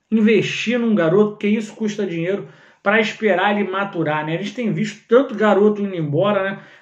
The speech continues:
Garotos que jogavam bem, né, no, no, no, no sub-vinte, né? Foram seleções de base e acabam se perdendo no caminho, né? Indo pra times menores, aí falta estrutura,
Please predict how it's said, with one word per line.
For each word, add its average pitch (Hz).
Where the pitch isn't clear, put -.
Garotos 190
que -
jogavam 208
bem, 175
né, 185
no, 156
no, 160
no, 160
no 156
sub-vinte, 170
né? 185
Foram 220
seleções 214
de 175
base 180
e 208
acabam 247
se 226
perdendo 233
no 220
caminho, 196
né? 185
Indo 208
pra 185
times 185
menores, 180
aí 180
falta 180
estrutura, 208